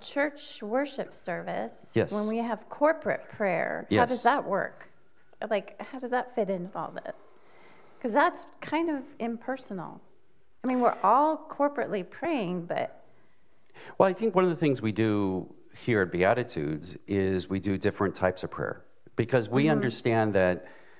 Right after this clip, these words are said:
Speaker 2: those individuals who attend our church are from a wide spectrum, a wide variety
Speaker 1: Right.
Speaker 2: of individuals.
Speaker 1: Right.
Speaker 2: So I think it's important then that we tap into that. So if an individual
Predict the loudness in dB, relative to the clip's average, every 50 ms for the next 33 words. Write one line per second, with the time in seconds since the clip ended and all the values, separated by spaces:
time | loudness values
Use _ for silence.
0 | -20 -20 -20 -20 -20 -20 -20 -18 -6 0 2 2 4 4 2 2 2 2 2 0
1 | 0 2 0 0 0 0 0 2 4 4 4 4 2 0 0 2 2 2 4 4
2 | 4 2 2 0 0 0 0 0 -2 0 2 4 4 4 2 -2 -2 0 0 2
3 | 2 2 2 4 4 6 6 6 4 2 0 -4 -6 -6 -6 -6 -6 -6 -8 -8
4 | -8 -10 -12 -6 -2 0 2 4 6 4 4 4 0 -2 -4 -4 -2 -2 -2 -2
5 | -2 -6 -8 -10 -10 -6 -6 -4 -6 -6 -6 -6 -4 -2 -2 0 -2 -2 -4 -6
6 | -8 -8 -8 -10 -10 -10 -14 -20 -18 -14 -12 -12 -12 -12 -14 -20 -20 -20 -20 -20
7 | -20 -20 -20 -20 -20 -20 -20 -20 -20 -20 -20 -20 -10 0 4 6 6 6 6 4
8 | 2 0 -4 -8 -12 -20 -20 -20 -20 -6 0 0 0 2 2 2 2 2 0 0
9 | 0 0 0 2 2 2 2 2 0 0 2 2 2 2 2 2 2 2 2 2
10 | 0 -2 -6 -8 -14 -14 -8 -6 -6 -4 0 2 2 2 2 2 -2 -2 -2 -2
11 | -4 -4 -6 -8 -6 -2 2 2 2 2 2 2 2 2 2 2 0 0 0 0
12 | 0 0 0 0 0 2 2 2 2 2 0 0 -4 -8 -10